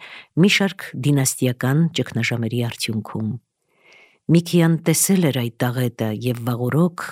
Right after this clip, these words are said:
մարգարեացել դրա մասին։ Իսկ ինչ վերաբերում է երկրորդ պատմական իրադարձությանը, ապա դա Սենեքերիմի ասպատակությունն էր և նախքան Քրիստոսը յոթ հարյուր մեկ թվականին Երուսաղեմի պաշարումը։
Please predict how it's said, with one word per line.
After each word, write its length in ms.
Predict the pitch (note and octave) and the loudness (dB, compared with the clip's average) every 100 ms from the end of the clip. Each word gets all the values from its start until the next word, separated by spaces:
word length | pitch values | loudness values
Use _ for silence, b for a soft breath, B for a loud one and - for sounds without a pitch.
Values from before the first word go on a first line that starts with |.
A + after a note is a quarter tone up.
| - | -4
մարգարեացել 880 | A2+ B2 - A#2+ A#2 A2+ - A2+ G#2+ | -4 -4 -6 -6 -4 -2 -4 -4 -6
դրա 240 | A2+ A2+ | -6 -6
մասին։ 460 | G#2+ A2+ - G2+ G2 A2+ _ _ _ _ _ b b b b | -4 -4 -4 -4 -6 -10 _ _ _ _ _ b b b b
Իսկ 180 | C3 D3 | 0 0
ինչ 120 | D3 | 0
վերաբերում 500 | D3+ C#3 C#3 C#3 C#3 | 2 2 2 2 2
է 40 | |
երկրորդ 600 | C3 C3 - C3 B2+ - - | 2 0 -2 -2 -2 -2 -6
պատմական 540 | C3 - C#3 C#3+ C#3+ | -4 -2 -2 0 -2
իրադարձությանը, 1000 | - D3 D3+ D3 - C#3+ - C#3+ C#3+ C#3 C3+ _ _ | -2 -4 -2 -4 -4 -4 -2 0 0 -2 -6 _ _
ապա 360 | - B2+ - D3+ D3+ | -8 -6 -2 0 0
դա 260 | C3 B2+ C#3 D3 b b b b | -2 0 -2 -4 b b b b
Սենեքերիմի 840 | - B2+ B2 - A#2 A#2 A#2 C3+ D3 - _ _ | 0 0 0 -2 -2 0 0 0 0 -4 _ _
ասպատակությունն 1000 | C#3+ - B2 - A2+ A#2+ - E3 F#3 F#3 | -2 -2 -2 -4 -4 -4 -2 2 4 4
էր 160 | F3+ - - b b b b | 2 -2 -10 b b b b
և 180 | B2 B2 | -2 0
նախքան 500 | B2 - - D#3+ G3 | -2 -4 -2 0 0
Քրիստոսը 760 | - F3+ - - D3 D3+ - E3 | -2 -2 0 0 0 2 0 0
յոթ 320 | B2+ A#2+ - | -2 -4 -4
հարյուր 260 | A#2 A#2 B2+ | -4 -2 -2
մեկ 280 | A#2 A2+ - | -2 -2 -8
թվականին 640 | - A2 A2 G#2 D3+ G3+ G3 _ - | -6 -4 -2 0 2 2 0 _ -10
Երուսաղեմի 760 | B2 B2 A2+ - A2+ A2+ A2+ A2+ | -4 -4 -2 -2 -2 -4 -6 -4
պաշարումը։ 640 | - - G#2 G2 F#2+ | -2 -2 -4 -8 -8